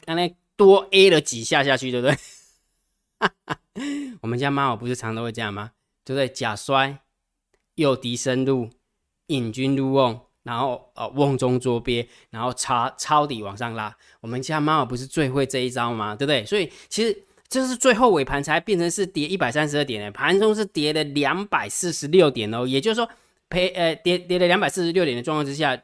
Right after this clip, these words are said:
呃，三大法人如果只卖了一百一十九亿，那就表示就是猫儿给 A 嘛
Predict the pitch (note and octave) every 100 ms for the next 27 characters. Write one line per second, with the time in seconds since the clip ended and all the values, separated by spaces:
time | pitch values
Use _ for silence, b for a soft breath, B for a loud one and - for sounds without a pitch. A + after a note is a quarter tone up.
0 | _ D#3 B2 A2+ C#3 G3+ F3+ C#3 A#2+ D3+
1 | F3+ - A#2 D#3+ C#3 E3 F3+ B2 C#3+ C3+
2 | A#2 A2 C#3+ F#3+ G#3+ F3 A#2+ - A3 G3
3 | b b b b _ F#3 G3 F#3 F#3+ D#3
4 | C#3+ _ _ _ _ D#3+ D3 - F3 F3
5 | E3+ E3+ C#3 F2+